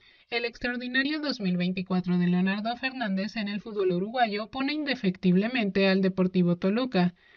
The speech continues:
club dueño de su ficha, en una posición privilegiada.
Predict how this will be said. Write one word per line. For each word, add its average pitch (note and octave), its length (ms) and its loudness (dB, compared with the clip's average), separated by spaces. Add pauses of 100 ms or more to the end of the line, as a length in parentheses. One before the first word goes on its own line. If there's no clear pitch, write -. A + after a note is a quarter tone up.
(180)
club D4 260 2
dueño G3 360 4
de F3 100 4
su B3 180 -4
ficha, G#3+ 320 0
en G#3+ 120 2
una C4 220 -2
posición F#3 500 0
privilegiada. F#3 800 4